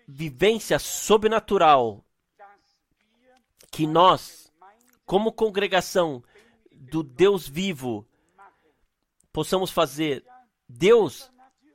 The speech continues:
é sobrenatural e Ele se revela, como nós encontramos na Santa Escritura como testemunho.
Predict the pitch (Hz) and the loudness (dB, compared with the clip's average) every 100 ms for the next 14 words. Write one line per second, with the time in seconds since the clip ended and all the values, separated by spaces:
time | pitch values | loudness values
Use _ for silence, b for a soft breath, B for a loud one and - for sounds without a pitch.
0 | _ _ _ 151 147 156 139 151 214 226 | _ _ _ -4 -2 -4 -4 -4 0 0
1 | 302 107 _ _ - - _ _ _ - | 0 -2 _ _ -20 -20 _ _ _ -10
2 | 170 - 165 208 202 156 - - - 165 | -10 -6 0 2 2 -2 -8 -16 -4 -2
3 | 165 160 208 160 - - _ _ _ _ | 2 4 4 2 -4 -12 _ _ _ _
4 | _ - 170 165 - 214 247 _ _ _ | _ -4 -4 -2 -6 -10 _ _ _ _
5 | 139 170 170 - - _ _ _ _ _ | 0 2 2 0 -12 _ _ _ _ _
6 | _ 175 180 _ _ _ 196 254 254 _ | _ _ _ _ _ _ -20 -20 _ _
7 | 233 233 _ _ _ _ _ _ _ _ | _ _ _ _ _ _ _ _ _ _
8 | 151 - 175 165 214 220 170 160 202 202 | -16 -4 -2 0 2 0 0 0 2 -2
9 | - - 208 185 165 160 175 - 175 196 | -4 -4 -4 -4 -6 -4 -4 -4 -4 -4
10 | 147 - | -6 -10